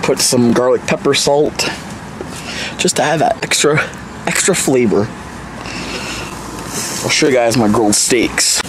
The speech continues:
So these are my grilled steaks. They look good. I like mine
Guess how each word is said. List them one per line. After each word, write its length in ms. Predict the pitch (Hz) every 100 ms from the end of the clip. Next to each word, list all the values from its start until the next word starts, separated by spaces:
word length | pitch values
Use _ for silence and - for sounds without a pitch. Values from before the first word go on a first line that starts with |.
| - -
So 80 |
these 220 | - 117 120
are 80 |
my 160 | 110 98
grilled 260 | 107 107 101
steaks. 1160 | - - 156 180 - - - - - - - - - - - - - - - - - - - - -
They 60 |
look 160 | 107 - 110
good. 480 | 131 131 113 95 98 151 151 - - - - - - - - - - - - - - - - - - - - - - - - - - - - - - - - - - - -
I 120 | 143
like 180 | 160 151
mine 480 | 139 139 143 143